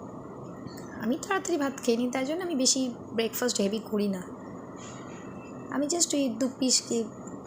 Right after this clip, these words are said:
তিনটে পিস হলে হয়ে যায় আমার। আমি খুব একটা হেভি করি না ব্রেকফাস্টটা, যেহেতু আমি লাঞ্চটা তাড়াতাড়ি করে নিই, মেয়েকে খাইয়ে আমি কমপ্লিট করে নিই লাঞ্চ, সেই জন্যে। কমপ্লিট হয়ে গেছে, এবারে ওকে ব্রেক-, এতে দেবো, এগ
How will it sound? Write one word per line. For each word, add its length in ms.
তিনটে 340
পিস 140
হলে 220
হয়ে 160
যায় 160
আমার। 200
আমি 120
খুব 100
একটা 180
হেভি 220
করি 240
না 140
ব্রেকফাস্টটা, 480
যেহেতু 340
আমি 400
লাঞ্চটা 460
তাড়াতাড়ি 360
করে 220
নিই, 160
মেয়েকে 300
খাইয়ে 420
আমি 120
কমপ্লিট 400
করে 140
নিই 100
লাঞ্চ, 300
সেই 180
জন্যে। 300
কমপ্লিট 380
হয়ে 140
গেছে, 300
এবারে 240
ওকে 220
ব্রেক-, 440
এতে 260
দেবো, 260
এগ 100